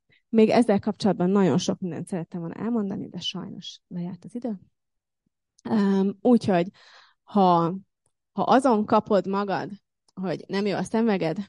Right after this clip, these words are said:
akkor kérdezd meg, hogy ki beszél most belőlem.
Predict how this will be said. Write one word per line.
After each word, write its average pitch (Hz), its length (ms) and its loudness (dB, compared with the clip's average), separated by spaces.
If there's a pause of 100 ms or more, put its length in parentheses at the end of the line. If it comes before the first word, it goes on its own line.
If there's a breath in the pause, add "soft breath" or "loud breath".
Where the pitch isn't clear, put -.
(120)
akkor - 320 -4
kérdezd 196 420 2
meg, 180 220 -2
hogy - 300 0
ki 269 200 6
beszél 185 400 2
most 180 260 0
belőlem. 160 500 0